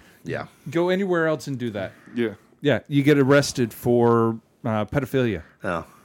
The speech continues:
Speaker 1: it's Vegas. Vegas is pretty.
Speaker 2: Like Florida. Florida, we had the first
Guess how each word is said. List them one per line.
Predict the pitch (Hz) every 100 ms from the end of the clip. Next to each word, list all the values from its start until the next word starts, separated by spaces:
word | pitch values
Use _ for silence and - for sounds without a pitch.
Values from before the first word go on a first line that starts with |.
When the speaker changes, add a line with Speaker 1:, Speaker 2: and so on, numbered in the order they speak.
| _ _
Speaker 1:
it's | 107 110 -
Vegas. | 92 78 - -
Vegas | 123 92 80
is | -
pretty. | - 80 73 - -
Speaker 2:
Like | 180
Florida. | - 185 196 151 92 - _
Florida, | - 160 151
we | 123 135
had | 131
the | 127
first | - 143 135